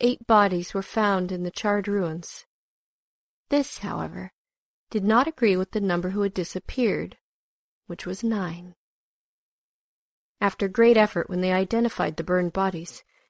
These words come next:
it turned out that the only one to disappear without a trace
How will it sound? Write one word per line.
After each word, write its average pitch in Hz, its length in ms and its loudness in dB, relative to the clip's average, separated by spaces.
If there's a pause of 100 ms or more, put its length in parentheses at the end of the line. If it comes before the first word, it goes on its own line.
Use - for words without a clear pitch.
it - 160 -6
turned 269 300 2
out 247 160 2
that 226 100 -4
the 208 140 -2
only 262 280 4
one 208 280 4
to 208 80 -2
disappear 190 520 -2
without 175 300 -4
a 220 60 -6
trace - 640 -10